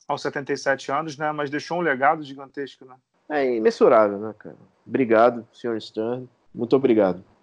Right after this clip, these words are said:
Speaker 2: Só,
Speaker 1: É
Speaker 2: só
Speaker 1: isso,
Speaker 2: tenho a
Speaker 1: é
Speaker 2: agradecer.
Speaker 1: isso. Começamos o ano. Te-, quer, quer fazer algumas curtinhas aí, Pedro? Ou ficamos por aqui mesmo?
Speaker 2: Ah, vamos ficar por aqui. A gente começa, na verdade, o primeiro, primeirão podcast do ano. A gente vai começar com algumas previsões.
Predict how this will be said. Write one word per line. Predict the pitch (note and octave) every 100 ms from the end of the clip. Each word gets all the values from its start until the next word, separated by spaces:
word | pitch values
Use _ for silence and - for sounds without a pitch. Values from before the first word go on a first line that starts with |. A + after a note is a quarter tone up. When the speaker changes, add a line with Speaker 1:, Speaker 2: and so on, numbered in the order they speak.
| - G#2
Speaker 2:
Só, | - A#2
Speaker 1:
É | - G3+
Speaker 2:
só | A2
Speaker 1:
isso, |
Speaker 2:
tenho | B2 A#2+
a |
Speaker 1:
é |
Speaker 2:
agradecer. | A#2+ A#2 A2+ -
Speaker 1:
isso. | A2+ - F#2 F#2+ _ _ _
Começamos | E3 E3 - E3 D#3
o | C#3+
ano. | E3+ D3+ -
Te-, | -
quer, | - E3 D#3
quer | - D3+
fazer | D#3 C#3+
algumas | C#3 C#3+ -
curtinhas | C3 - D3 C3+
aí, | C#3 F#3
Pedro? | G3+ D3+ B2+ C3
Ou | C#3 C3
ficamos | - C#3 C3
por | D3
aqui | C3+ C#3
mesmo? | B2+ A#2+ _ -
Speaker 2:
Ah, | D#3+
vamos | D3+ G3+
ficar | - A3
por | - D3
aqui. | A2+ D#3
A | D#3+ - _ -
gente | -
começa, | G#3 D#3+ E3 D3
na | F3+
verdade, | F#3+ C#3 D#3+ F3+
o |
primeiro, | - D3 D3+ D3
primeirão | C3+ B2 B2 C3 C3+ D3 A#2+
podcast | - A#2 A2 A#2 A2+
do | B2+ A2+
ano. | B2
A | C3+
gente | C#3 D3
vai | D3
começar | C#3+ B2+ - B2+
com | B2+ A#2+ A2 _ -
algumas | A2+ A#2+ A2+
previsões. | - A#2+ G#2+ G2+ C3+ D#3 D3+